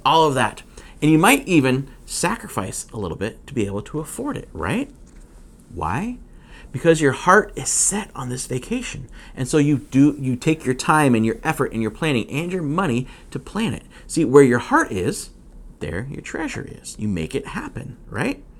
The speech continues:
And see, it's harder to give, to be generous, when you're not planning on it, and it just kinda hits you, like, this ne-, you hear this need of a,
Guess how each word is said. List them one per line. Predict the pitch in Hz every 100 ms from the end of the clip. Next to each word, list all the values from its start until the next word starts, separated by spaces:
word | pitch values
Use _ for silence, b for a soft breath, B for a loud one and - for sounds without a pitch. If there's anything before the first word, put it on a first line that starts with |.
| - - B B B B
And | 139
see, | 190
it's | 208 -
harder | - 254 269
to | 254 185
give, | 110 190 247 120 143 - - - -
to | -
be | 147
generous, | 117 214 233 117 - -
when | 156 147
you're | 170
not | 196 -
planning | - 220 208 107
on | 113
it, | 127
and | 139
it | 135
just | 147
kinda | 160 147
hits | 220
you, | 113
like, | 92
this | 110 107
ne-, | 127
you | 117 117
hear | 151
this | 135 127
need | 147 139 - B B
of |
a, | 107